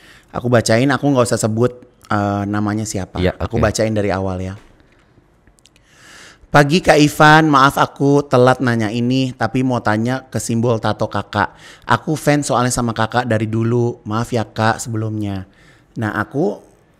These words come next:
Speaker 1: eh, karena lagi banyak waktu,
Speaker 2: Iya, iya,
Speaker 1: ya
Speaker 2: iya,
Speaker 1: karena
Speaker 2: iya.
Speaker 1: P P K M juga, jadi aku jawab.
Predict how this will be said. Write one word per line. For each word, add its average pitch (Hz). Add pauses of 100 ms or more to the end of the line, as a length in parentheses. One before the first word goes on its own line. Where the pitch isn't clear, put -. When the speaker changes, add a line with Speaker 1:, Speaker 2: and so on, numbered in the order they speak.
Speaker 1:
eh, 113
karena 123
lagi 127
banyak 120
waktu, 113
Speaker 2:
Iya, 92
iya, 90
Speaker 1:
ya 85
Speaker 2:
iya, 87
Speaker 1:
karena 78
Speaker 2:
iya. -
Speaker 1:
P -
P 113
K -
M 113
juga, 107
jadi 131
aku -
jawab. 92